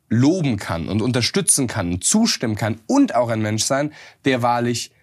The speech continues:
Kritik üben kann, hinterfragen kann, unterbrechen kann oder was auch immer“, so, dann, dann wirst du wirklich charismatisch und dann, das Thema wiederholt sich jetzt über den Podcast, dann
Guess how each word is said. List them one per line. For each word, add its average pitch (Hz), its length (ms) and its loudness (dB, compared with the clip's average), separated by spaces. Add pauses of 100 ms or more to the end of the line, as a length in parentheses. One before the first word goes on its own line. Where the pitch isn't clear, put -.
(500)
Kritik 185 360 -2
üben 135 320 0
kann, 92 200 -4
hinterfragen 127 680 0
kann, 85 320 -6 (560)
unterbrechen 127 560 0
kann 92 180 -4
oder 87 100 -2
was 92 180 -2
auch 90 60 -6
immer“, 127 280 -2 (640)
so, 90 240 -4 (380)
dann, 127 480 -2 (160)
dann 131 180 2
wirst 127 160 0
du 123 60 2
wirklich 120 240 -2
charismatisch 131 560 -2
und 117 160 -4
dann, 143 380 -2 (480)
das 110 580 -4
Thema 127 220 2
wiederholt 123 360 -2
sich 120 100 0
jetzt 107 140 0
über 110 140 0
den 104 100 0
Podcast, 120 480 -2
dann 127 260 2